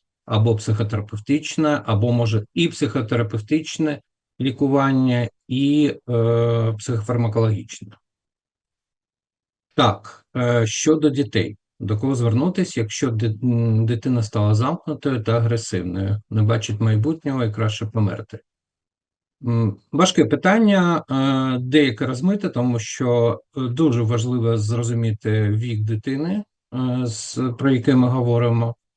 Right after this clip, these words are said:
але деякі симптоми нагадують депресію, і депресія у дітей, у дітей існує, і вона не, е, менше, ніж у дорослих. Е,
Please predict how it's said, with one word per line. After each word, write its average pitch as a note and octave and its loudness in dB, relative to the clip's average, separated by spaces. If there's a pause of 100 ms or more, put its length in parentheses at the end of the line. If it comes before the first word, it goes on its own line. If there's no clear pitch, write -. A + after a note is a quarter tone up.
(360)
але C#3 2
деякі B2 2
симптоми A#2 -2
нагадують A2+ 0
депресію, G#2 -2
і F3+ -4
депресія A2+ 0
у - 2
дітей, G#2 -2
у B2 -2
дітей A2 0
існує, A#2 0 (440)
і B2 -2
вона B2+ 0
не, A#2+ 0 (280)
е, A2+ -2
менше, A#2+ -2
ніж A2+ -2
у A#2 -4
дорослих. G#2 -4 (760)
Е, B2+ 2